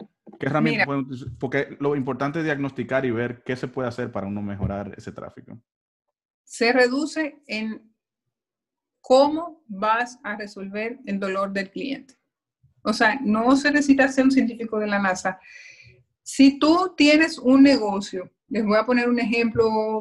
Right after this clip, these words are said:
Speaker 2: de un cliente que tiene una tienda de muebles ergonómicos, o sea, son,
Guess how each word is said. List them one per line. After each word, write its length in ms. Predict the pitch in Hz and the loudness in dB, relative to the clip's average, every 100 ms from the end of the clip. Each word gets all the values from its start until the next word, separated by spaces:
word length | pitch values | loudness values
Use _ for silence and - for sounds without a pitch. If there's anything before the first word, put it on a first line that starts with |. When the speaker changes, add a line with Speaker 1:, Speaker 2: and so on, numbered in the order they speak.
| 214 | -6
Speaker 2:
de 260 | 196 196 196 | -8 -6 -2
un 120 | 202 | -2
cliente 760 | 220 208 208 208 208 190 175 _ | -2 -2 -2 -2 0 -2 -4 _
que 120 | - 202 | -4 -2
tiene 300 | 208 214 233 | 0 0 0
una 280 | 247 247 | 2 2
tienda 400 | 247 190 175 185 | -2 -8 -2 0
de 120 | 190 208 | 0 -2
muebles 720 | 208 208 220 233 247 269 269 | -2 -2 -2 0 2 0 -2
ergonómicos, 840 | - 208 202 196 190 175 165 175 165 | -6 -6 -6 -6 -8 -10 -10 -12 -12
o 40 | |
sea, 160 | 208 190 | -12 -8
son, 320 | 208 214 | -6 -8